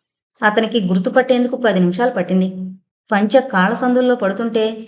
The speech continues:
చేత్తో వెనక్కి తీస్తూ, పడుతూ లేస్తున్నట్లు పరుగులాంటి నడకతో వస్తున్నాడు. సౌదామిని కళ్ళు గమనించాయి. ఆమె పెదవులు "సమీర్" అన్నాయి.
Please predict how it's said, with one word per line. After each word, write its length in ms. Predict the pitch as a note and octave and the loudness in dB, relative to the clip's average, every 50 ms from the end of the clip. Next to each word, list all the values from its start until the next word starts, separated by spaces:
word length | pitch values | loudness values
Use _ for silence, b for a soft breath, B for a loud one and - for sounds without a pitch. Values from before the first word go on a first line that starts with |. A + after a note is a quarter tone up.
| - | 0
చేత్తో 300 | G3+ F#3+ F#3 - A#3 A#3 | 0 0 2 2 2 2
వెనక్కి 360 | A3+ G3+ F3 E3+ F#3+ G#3 G#3 - | 2 2 0 -2 -2 -2 -4 -2
తీస్తూ, 460 | B3 A#3+ A#3 - - A#3 A3+ A3+ A3+ A3+ - | -2 -2 -2 2 2 2 2 2 -2 -2 0
పడుతూ 320 | G3+ G3 G3+ G3+ B3+ B3 | 0 0 0 0 0 0
లేస్తున్నట్లు 720 | A3+ F#3+ F3+ F#3+ G3+ F#3+ B3+ A#3 A3+ F#3 F3 F3 F#3 A3+ A#3+ - - | 2 2 0 0 0 0 0 0 0 0 0 -2 -2 -2 -2 0 0
పరుగులాంటి 460 | G3+ F#3+ G3 G3+ G3 G3 F#3 F#3+ F#3+ | 0 0 2 0 0 0 0 2 2
నడకతో 400 | F#3 E3 E3 E3+ - - C4+ C4+ | 2 2 0 -2 0 2 2 4
వస్తున్నాడు. 640 | A#3 F#3 - - F3 F3 F3+ F#3 F#3 F3+ - - - - _ _ _ _ _ _ _ _ - | 4 2 0 -2 0 0 2 0 0 -2 -6 -12 -16 -20 _ _ _ _ _ _ _ _ -10
సౌదామిని 760 | - - - F#3+ F#3 F#3+ G3 A3+ A#3 A#3+ A#3+ A#3+ A#3+ A#3+ A#3 | -6 2 4 4 4 4 4 2 0 2 2 0 0 0 -2
కళ్ళు 220 | G3+ E3+ F3+ G#3+ | -2 -2 0 -2
గమనించాయి. 720 | A#3 F3 E3+ D#3+ F#3+ A3 G#3+ G#3 G3 F3+ F3+ F3+ F3+ F3+ - - _ _ _ _ _ _ - A#3+ | -2 -2 -2 -2 -2 -2 -4 0 2 2 2 2 0 -4 -10 -18 _ _ _ _ _ _ -2 0
ఆమె 200 | A3+ A3+ A3 A3 | 0 0 0 -2
పెదవులు 440 | G#3+ - F#3+ F3 E3 G3 A3 A#3 A#3 | -2 0 0 2 2 2 2 2 0
"సమీర్" 560 | A3+ - - E3+ F3 F#3+ A3+ B3 A3 F#3+ - F3+ | -2 -2 -2 0 0 2 2 0 -2 -2 -4 -2
అన్నాయి. 480 | F3 F3 F3 F3 F3 F3 F3+ F3 F3+ | 0 0 2 2 0 -2 -2 -6 -12